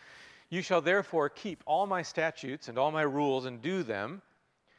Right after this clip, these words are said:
that the land where I am bringing you to live may not vomit you out."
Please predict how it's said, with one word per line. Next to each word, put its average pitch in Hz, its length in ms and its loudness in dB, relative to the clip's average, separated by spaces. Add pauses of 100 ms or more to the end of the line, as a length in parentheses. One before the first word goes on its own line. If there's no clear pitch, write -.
(440)
that 175 420 4
the 196 120 6
land 180 920 0
where 147 240 4
I 196 140 6
am 202 180 2
bringing 202 320 4
you 175 160 -2
to 156 120 -4
live 165 380 4
may 170 200 -2
not 165 260 0
vomit 156 540 2
you 180 220 4
out." 208 440 4